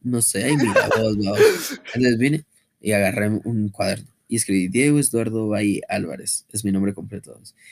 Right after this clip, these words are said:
Speaker 1: Y dije, "A ver qué puedo hacer, vos".
Speaker 2: Ok.
Speaker 1: Y puse Di de Diego, Va de Valle, y de Álvarez puse Les.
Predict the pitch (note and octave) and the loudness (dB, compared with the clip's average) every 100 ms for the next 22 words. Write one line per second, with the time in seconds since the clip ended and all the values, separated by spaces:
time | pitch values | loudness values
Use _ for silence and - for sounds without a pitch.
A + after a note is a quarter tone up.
0 | - - G2+ - - A2 A#2 D#3 D3 B2+ | -20 -8 -6 -4 -6 -4 0 0 0 -4
1 | - G2 - - - D#3+ B2 B2+ C#3 - | -2 -2 -2 -4 0 2 2 2 0 -4
2 | _ _ _ _ _ - F#2+ A2 G2+ F#2+ | _ _ _ _ _ -4 0 4 2 0
3 | G#2+ A2 B2 G#2 G2 G#2 B2 D#3 F#3+ _ | 0 2 2 2 0 0 2 2 0 _
4 | _ _ - A2 G#2 A2 C#3 B3 - _ | _ _ -4 0 2 2 2 0 -6 _
5 | _ _ _ _ _ _ _ _ - G#2+ | _ _ _ _ _ _ _ _ -6 0
6 | A#2+ E3+ F#3 _ _ _ - A2 G2+ A2 | 2 2 -4 _ _ _ -4 -2 0 2
7 | C#3+ F#3+ - _ _ _ _ _ _ _ | 2 0 -2 _ _ _ _ _ _ _
8 | A#2+ A#2 G#2 - B2+ F#3 G3 F#3+ F#3+ - | 0 2 2 0 2 4 2 2 0 -4
9 | - A#2 A#2 G#2 G2+ G#2 G#2+ - - | -2 0 2 2 2 2 0 -2 -4